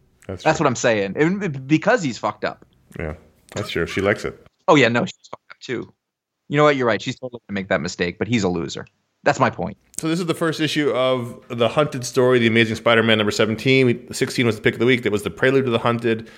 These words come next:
Speaker 1: And then we had sixteen point H U, 'cause <sighs> fucking Marvel. So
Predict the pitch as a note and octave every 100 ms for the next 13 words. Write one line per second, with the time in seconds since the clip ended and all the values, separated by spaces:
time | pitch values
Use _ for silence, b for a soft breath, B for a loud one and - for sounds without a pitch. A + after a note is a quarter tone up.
0 | B B A#2 A#2 A2+ A#2 G#2+ - - A#2+
1 | G#2+ G#2+ G2+ F#2+ - b b b - F#2
2 | - F2+ A#2+ B2+ B2+ B2 F#2+ F2 - -
3 | _ b b b b b b b b b
4 | _ _ - - - - F#2+ F#2+ F#2 G#2+
5 | A2+ A2+ A2+ - C3+ C3 B2+ A#2